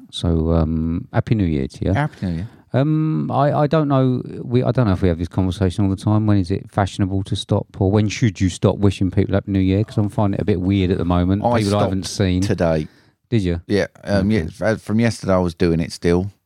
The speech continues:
Speaker 1: Right.
Speaker 2: Um, today I've decided that was a threshold.
Speaker 1: Have you? I
Speaker 2: Yeah.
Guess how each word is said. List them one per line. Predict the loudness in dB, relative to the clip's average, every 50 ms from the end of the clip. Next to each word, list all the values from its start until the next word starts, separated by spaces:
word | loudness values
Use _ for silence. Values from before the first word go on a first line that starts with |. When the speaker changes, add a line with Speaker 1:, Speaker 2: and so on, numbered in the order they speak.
| _ -6
Speaker 1:
Right. | -2 0 2 2 2 4
Speaker 2:
Um, | 2 2 0
today | -2 -2 0 2 2 4 2 0 0 -2
I've | -2 -2 -2 -2 -4 -8
decided | -14 -6 -2 0 2 2 2 0 -2 -2
that | -2 -2 -2
was | -2 -4 -4 -4
a |
threshold. | -4 -2 -2 -4 -4 -4 -4 -6 -6 -4 -2
Speaker 1:
Have | -2 -2 0
you? | 0 -2 -2 -2 -2
I |
Speaker 2:
Yeah. | -2